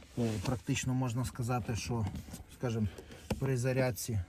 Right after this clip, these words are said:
двох телефонів у нас нічого не просідає, все, ну, все так, як потрібно. Відповідно, плюс один до комплектації. Зараз поставлю все на місце,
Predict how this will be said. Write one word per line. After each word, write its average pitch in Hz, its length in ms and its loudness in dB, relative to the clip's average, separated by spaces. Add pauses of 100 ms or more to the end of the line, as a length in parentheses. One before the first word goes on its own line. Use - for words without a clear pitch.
(400)
двох 113 320 0
телефонів 117 720 2 (500)
у 117 40 -4
нас 113 260 0
нічого 123 280 0
не 117 120 2
просідає, 117 720 2
все, 107 420 0 (600)
ну, 101 360 2
все - 160 0
так, - 280 -2
як 98 260 0 (340)
потрібно. 87 580 -2 (640)
Відповідно, 117 640 0 (560)
плюс 131 320 2
один 120 400 2
до 120 100 2
комплектації. 120 840 2
Зараз 113 320 2
поставлю 113 480 0
все 110 240 0
на 113 120 6
місце, 117 520 2